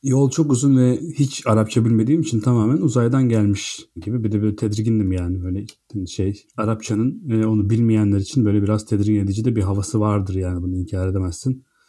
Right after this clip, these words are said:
Otobüste giderken tabii cep telefonu bilmem ne falan filan da olmadığı için nasıl vakit geçireceğimi bilemedim. En sonunda bir tane film koydular ve böyle şey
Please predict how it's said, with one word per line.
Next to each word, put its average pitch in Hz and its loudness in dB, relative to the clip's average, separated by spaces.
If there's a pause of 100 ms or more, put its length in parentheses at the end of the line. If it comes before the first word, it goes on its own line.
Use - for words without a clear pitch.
(240)
Otobüste 131 -4 (340)
giderken 147 0 (400)
tabii 135 2
cep 110 -2
telefonu 131 2
bilmem 127 2
ne 135 -2
falan 127 0
filan 139 2
da 139 4
olmadığı 139 2
için 117 -2 (320)
nasıl 151 0
vakit - -10
geçireceğimi 135 0
bilemedim. 139 0
En 123 0
sonunda 160 0
bir 127 -8
tane 151 0
film 147 -2
koydular 110 -2 (200)
ve 131 0
böyle 117 2
şey 98 -2